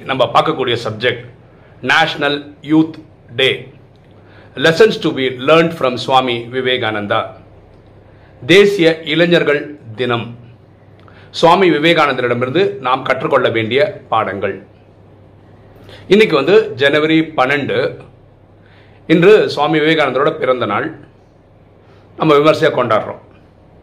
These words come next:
நான் ஒரு ஆர்டிக்கல் படிச்சேன், Panchasheel of Personality Development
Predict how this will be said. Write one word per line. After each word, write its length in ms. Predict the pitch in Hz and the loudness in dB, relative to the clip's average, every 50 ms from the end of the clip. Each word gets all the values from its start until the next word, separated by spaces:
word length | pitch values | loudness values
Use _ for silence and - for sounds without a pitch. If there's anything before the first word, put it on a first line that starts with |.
| - - - - - - - - - - - - - - | -20 -20 -20 -20 -20 -20 -20 -20 -20 -20 -20 -20 -14 0
நான் 160 | - 180 196 | 4 6 6
ஒரு 360 | 185 170 160 196 214 214 - - | 6 6 6 4 4 2 -2 -4
ஆர்டிக்கல் 460 | - - 160 160 165 175 151 160 156 - | -2 0 0 0 0 0 -2 -2 -2 -2
படிச்சேன், 440 | 123 113 117 117 107 - - - - - - - - - _ _ _ _ - _ _ _ _ _ _ - | -4 -4 -4 -6 -8 -8 -12 -18 -20 -20 -20 -20 -20 -20 _ _ _ _ -20 _ _ _ _ _ _ 2
Panchasheel 560 | 175 190 202 196 240 214 - - 208 185 165 | 2 2 2 2 2 0 2 0 0 2 2
of 220 | 165 170 170 - | 2 2 0 0
Personality 500 | - 151 135 - 160 165 151 147 139 147 | 0 0 0 2 2 0 0 0 -2 -4
Development 760 | 143 143 127 120 117 127 131 104 107 107 113 131 156 - - | -2 -2 -2 -2 0 0 -2 -2 -2 -4 -6 -6 -6 -8 -12